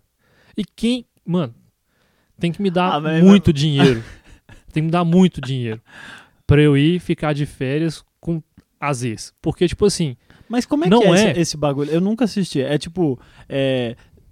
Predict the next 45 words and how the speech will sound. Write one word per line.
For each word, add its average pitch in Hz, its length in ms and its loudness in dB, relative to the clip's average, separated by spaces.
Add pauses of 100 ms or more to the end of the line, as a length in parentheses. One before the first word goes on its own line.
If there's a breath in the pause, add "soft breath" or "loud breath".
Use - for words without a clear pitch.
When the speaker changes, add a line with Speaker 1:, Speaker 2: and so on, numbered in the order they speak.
(120)
Speaker 2:
cê, - 220 -10
cê - 260 -6
vai, 151 340 -6
cê 170 160 -6
vai, 160 460 -4
aí 147 240 -2
vai 160 240 -2
uma 190 260 0
ex 170 160 0
sua, 127 480 -8
aí 135 160 -6
vai 147 220 -4
outro 170 240 -6
cara 160 340 -6
e 165 100 -4
a 151 160 -2
ex 165 160 -2
desse 170 280 -6
cara, 120 400 -10
é 135 40 -8
isso? 175 360 -12 (800)
Speaker 1:
Eu 208 100 2
nunca 240 160 -2
entendi 220 320 4
a 196 80 6
lógica 151 580 2
real 135 380 2
do 135 100 -2
negócio, 117 540 -6
sabe? 139 220 -8
Até 160 100 -4
porque - 160 -4
eu 175 80 4
vi 165 120 0 (200)
pouquíssimos 160 520 -2
episódios. 117 580 -4 (680)
Mas 147 160 -2
pelo 196 240 4
que - 80 -4
eu 226 60 0
entendi, 196 300 0
tipo - 180 -2
assim, 180 240 -4
cê 170 420 2
vai, 131 600 -2